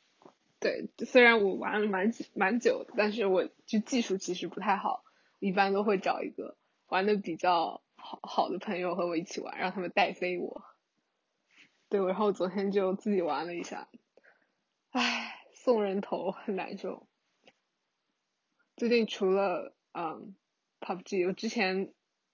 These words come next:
就是考试期间一直在玩《Brawl Stars》，我忘记那个中文叫什么了。就是反正，就是那，那种三个角色和对面、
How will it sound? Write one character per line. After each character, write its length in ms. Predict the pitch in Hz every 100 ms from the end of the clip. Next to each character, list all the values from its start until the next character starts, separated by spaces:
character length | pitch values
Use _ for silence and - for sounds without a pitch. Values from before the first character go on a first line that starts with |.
| _ _ _ -
就 140 | 202
是 120 | 196
考 200 | 190 165 180
试 160 | 214
期 180 | 190 180
间 380 | 175 175 175 - -
一 160 | 196
直 100 | 180
在 140 | 180 185
玩 400 | 185 190 190 190
《Brawl 240 | 185 180
Stars》， 520 | - 185 - 202 - -
我 260 | 175 180 - _ -
忘 260 | 190 247 214
记 100 | 208
那 80 |
个 100 | 220
中 180 | 208 220
文 180 | 214 180
叫 180 | 180 180
什 100 | 170
么 100 | -
了。 140 | - _ _ _ _ _ _
就 140 | - 202
是 160 | 214
反 240 | 196 165 175
正， 260 | 185 180 - - _ _ _ _ _ -
就 100 | 208
是 140 | 196
那， 200 | 190 190 -
那 140 | 202 190
种 300 | 180 - - _ _ _ _ _ _ _ _ -
三 420 | - 247 240 247
个 320 | - 220 180
角 260 | - - -
色 440 | - 196 175 - - _ _ _ _ _ _ _ _ _ - - -
和 260 | - 190
对 200 | 175 240
面、 380 | 202 208 180 -